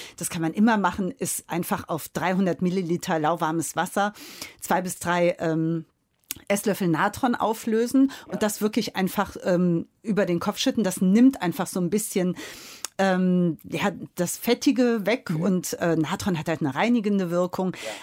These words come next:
Speaker 1: Aber auch das, wie gesagt, ist, man muss es ausprobieren. Bei mir, ich habe es eben schon erzählt, ich färbe mit Naturhaarfarbe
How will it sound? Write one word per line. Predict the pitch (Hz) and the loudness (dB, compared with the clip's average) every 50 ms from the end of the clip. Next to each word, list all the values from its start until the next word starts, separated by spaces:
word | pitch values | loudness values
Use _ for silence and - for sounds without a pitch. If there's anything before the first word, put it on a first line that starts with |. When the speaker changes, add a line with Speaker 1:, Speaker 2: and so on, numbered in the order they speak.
| - _ | -6 _
Speaker 1:
Aber | - 190 196 - - | -2 -2 -2 -2 -4
auch | - - - _ _ - | -6 -8 -10 _ _ 0
das, | 226 240 294 - - - 175 175 | 0 0 2 -2 -4 -6 -6 -4
wie | 185 226 | -4 -2
gesagt, | 202 214 175 208 202 - - - _ | -2 0 0 0 -2 -2 -8 -12 _
ist, | - 254 233 - - - - - - - - _ | -2 0 0 0 -4 -4 -8 -10 -14 -16 -16 _
man | 202 202 - - 226 233 226 240 247 | -14 -10 -2 2 4 4 6 6 6
muss | 247 285 269 - | 6 6 4 2
es | 277 - - | -2 -2 0
ausprobieren. | - 185 170 - - - - - 143 127 143 156 151 147 156 160 - - - | 0 2 2 0 -2 -6 -8 -8 -6 -4 -4 -2 0 0 -2 -2 -4 -2 0
Bei | 196 190 | 4 6
mir, | 208 240 294 320 | 8 8 8 6
ich | 320 262 269 | 6 4 2
habe | 247 | 0
es | 214 - | 0 -2
eben | - 226 254 240 277 | -2 0 2 4 4
schon | 254 - 262 226 | 2 2 0 0
erzählt, | 208 - 202 - - - 247 247 220 | 0 -2 -4 -2 2 4 4 4 4
ich | - - | 0 -6
färbe | - - 185 190 185 180 | -2 0 0 0 0 -2
mit | 165 156 - - | -4 -4 -2 -2
Naturhaarfarbe | 156 143 - - - 233 254 226 214 214 226 220 - - 220 233 262 262 262 302 | -4 -4 -2 -2 -2 -2 0 0 0 -2 -2 -2 -2 -4 -2 -2 0 -2 -2 -2